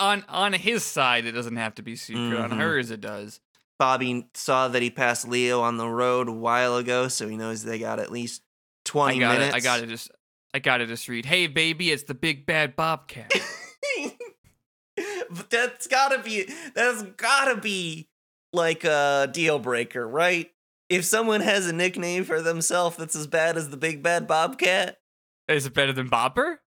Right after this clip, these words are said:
Speaker 2: <laughs>
Speaker 1: Or is it worse than Bopper?
Speaker 2: Oh, God. Imagine.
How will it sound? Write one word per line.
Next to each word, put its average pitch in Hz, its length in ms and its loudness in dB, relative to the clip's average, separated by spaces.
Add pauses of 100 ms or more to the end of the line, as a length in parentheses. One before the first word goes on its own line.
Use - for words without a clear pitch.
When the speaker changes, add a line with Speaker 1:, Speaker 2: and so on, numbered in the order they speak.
(280)
Speaker 2:
<laughs> - 760 -2
Speaker 1:
Or - 60 -2
is 156 100 0
it 165 80 2
worse 175 280 2
than 165 180 -2
Bopper? 143 600 0 (520)
Speaker 2:
Oh, 147 360 2
God. 131 580 -2
Imagine. 147 540 -2